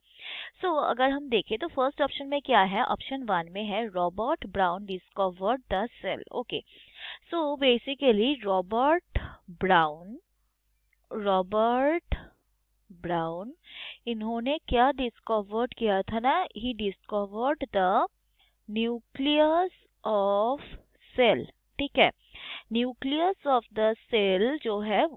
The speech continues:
वो रॉबर्ट ब्राउन ने डिस्कवर्ड किया था। रॉबर्ट ब्राउन ने सेल नहीं डिस्कवर्ड किया था, बल्कि cell it was discovered by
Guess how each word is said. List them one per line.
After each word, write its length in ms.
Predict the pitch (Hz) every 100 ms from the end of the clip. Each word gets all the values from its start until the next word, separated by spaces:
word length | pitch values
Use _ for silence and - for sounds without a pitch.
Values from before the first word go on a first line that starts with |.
| - 202
वो 280 | 226 269 370
रॉबर्ट 560 | 233 190 180 208 254
ब्राउन 360 | 196 180 170 175
ने 120 | 226
डिस्कवर्ड 720 | 269 185 - 185 180 196 240
किया 240 | - 185 160
था। 140 | 185
रॉबर्ट 420 | 170 185 220 294
ब्राउन 260 | 262 240 220
ने 120 | 262
सेल 360 | - 262 277 285
नहीं 160 | 302
डिस्कवर्ड 540 | 262 220 - 190 180 -
किया 220 | 185 175
था, 180 | - 311
बल्कि 320 | 214 196 320
cell 440 | - 240 254 349 349 240
it 120 | 220 262
was 120 | 294 226
discovered 800 | 208 - - 180 170 180 175 180
by 120 | 226